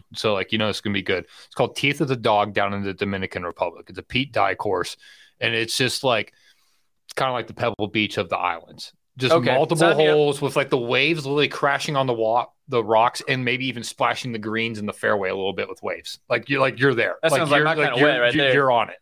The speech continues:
Speaker 1: Like,
Speaker 2: Okay.
Speaker 1: it's
Speaker 2: I don't mind rain, but my goodness, that sounds like, sign
Speaker 1: It's,
Speaker 2: me up.
Speaker 1: I've always, like, that's, that's for me is another one, kinda like a trip to Ireland or Bandon, is, like, getting down there. They have
Speaker 2: Let's do a dual trip there.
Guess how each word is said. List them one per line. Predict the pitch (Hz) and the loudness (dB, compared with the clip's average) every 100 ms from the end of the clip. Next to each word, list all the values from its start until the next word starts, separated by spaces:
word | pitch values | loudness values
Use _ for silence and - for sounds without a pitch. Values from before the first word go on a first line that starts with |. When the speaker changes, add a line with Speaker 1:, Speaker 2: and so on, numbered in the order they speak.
| - | -2
Speaker 1:
Like, | 123 | 0
Speaker 2:
Okay. | 139 | 2
Speaker 1:
it's | 147 - - - | 0 0 -10 -2
Speaker 2:
I | 160 | 0
don't | 190 | 0
mind | 147 170 196 | 2 0 2
rain, | 196 220 214 | 2 2 2
but | 139 120 | 0 0
my | 131 143 | 0 0
goodness, | 123 139 120 101 | 0 -2 -2 0
that | 123 180 | -2 0
sounds | 131 120 110 | -6 -6 -6
like, | 104 98 _ - | -8 -8 _ -8
sign | - 156 | -2 0
Speaker 1:
It's, | - | 0
Speaker 2:
me | 104 | -2
up. | 135 - - | -2 -2 0
Speaker 1:
I've | 135 139 | 0 4
always, | 139 135 - - - - | 4 4 0 -8 -12 -4
like, | 104 | -2
that's, | 135 139 147 - | 0 0 -2 -4
that's | 139 151 | -4 -2
for | - 131 | -4 -4
me | 123 123 127 | 0 0 2
is | 120 | 0
another | 110 110 110 | -2 0 0
one, | 110 107 107 | 2 2 0
kinda | - 104 | 0 -4
like | 101 | -4
a | |
trip | - 104 | -6 -6
to | 107 | -4
Ireland | - 98 101 98 | 0 0 0 -4
or | 92 | -6
Bandon, | 92 90 92 80 _ - | -6 -6 -8 -18 _ -10
is, | 101 - | -8 -2
like, | 98 - | -2 -2
getting | 117 - | -4 -2
down | 107 107 110 | -2 -2 0
there. | 110 110 | 2 0
They | 110 113 | 0 0
have | 120 - | 0 -2
Speaker 2:
Let's | - | -4
do | 254 208 | 0 0
a | |
dual | 139 151 165 170 | 0 -2 0 0
trip | - 165 - | 0 0 0
there. | 120 131 113 113 | -2 -2 0 -4